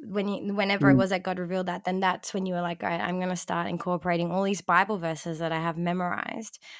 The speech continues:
Speaker 1: um, into my prayer
Speaker 2: Yeah.
Speaker 1: life." Yeah.
Speaker 2: Yeah,
Speaker 1: The other thing
Speaker 2: definitely.
Speaker 1: I wanted to ask you, 'cause how old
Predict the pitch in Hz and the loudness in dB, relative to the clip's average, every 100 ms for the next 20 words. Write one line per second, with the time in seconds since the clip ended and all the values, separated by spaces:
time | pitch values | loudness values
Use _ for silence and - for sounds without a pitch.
0 | - - 180 175 - 185 185 175 170 160 | -20 -8 -4 -4 -4 -6 -4 -4 -4 -6
1 | - - - - - - - _ _ _ | -6 -2 4 2 2 -10 -20 _ _ _
2 | _ _ _ _ _ _ - 202 294 - | _ _ _ _ _ _ -2 0 0 2
3 | 135 117 104 - 139 - 269 359 427 415 | 4 4 2 -6 2 6 8 6 4 4
4 | 392 349 202 285 233 247 - - 196 180 | 4 2 0 2 4 2 -2 -4 -2 -4
5 | - _ _ - 269 262 - - _ 220 | -8 _ _ 0 4 4 2 -4 _ 0
6 | 240 311 359 349 | 4 6 8 6